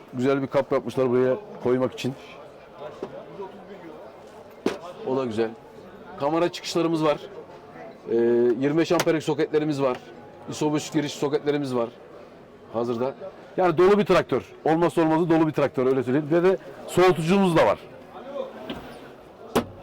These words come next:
Diğer yüz otuz beş serilerde pek yoktur. Burada da, bunda da var soğutucumuz. Aynı zamanda fentlerimiz genelinde var.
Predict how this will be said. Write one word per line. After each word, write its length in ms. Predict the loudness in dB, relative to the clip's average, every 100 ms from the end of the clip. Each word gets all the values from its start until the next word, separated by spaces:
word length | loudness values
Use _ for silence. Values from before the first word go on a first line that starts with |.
| -12 2
Diğer 200 | 4 6
yüz 140 | 4
otuz 220 | 2 2
beş 100 | 2
serilerde 360 | 4 4 4 4
pek 200 | 0 2
yoktur. 280 | 0 0 2
Burada 200 | 2 4
da, 140 | 4
bunda 220 | 2 2
da 100 | 4
var 120 | 2 0 -12 -12 -10 -12
soğutucumuz. 600 | -2 0 0 0 0 -2 -14 -16 -16 -16 -16 -16 -16 -16 -16 -16 -16 -16 -8 -8 -8 -12 -14 -14 -14 -14 -14 -16 -16 -18 -16 -14 -14 -16 -16 -16 -16 -16 -16 -16 -2
Aynı 200 | 2 4
zamanda 400 | 4 4 4 2 2 -14 -14 -12 -12 -14 -16 -12 0
fentlerimiz 480 | 0 2 0 2
genelinde 440 | 2 4 4 4 2
var. 120 | 2